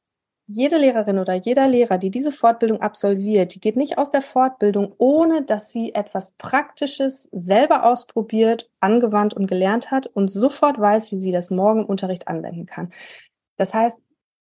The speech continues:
unglaublicher Fokus auf Praxis, ja, und auf,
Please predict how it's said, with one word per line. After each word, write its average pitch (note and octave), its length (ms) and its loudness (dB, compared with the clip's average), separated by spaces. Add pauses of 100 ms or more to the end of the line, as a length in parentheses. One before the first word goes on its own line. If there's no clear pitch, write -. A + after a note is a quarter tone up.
(240)
unglaublicher B3+ 1000 2
Fokus B3+ 600 0
auf F3+ 280 -10
Praxis, - 960 -10 (140)
ja, G3+ 360 -4 (480)
und G3+ 300 -2
auf, F3+ 420 2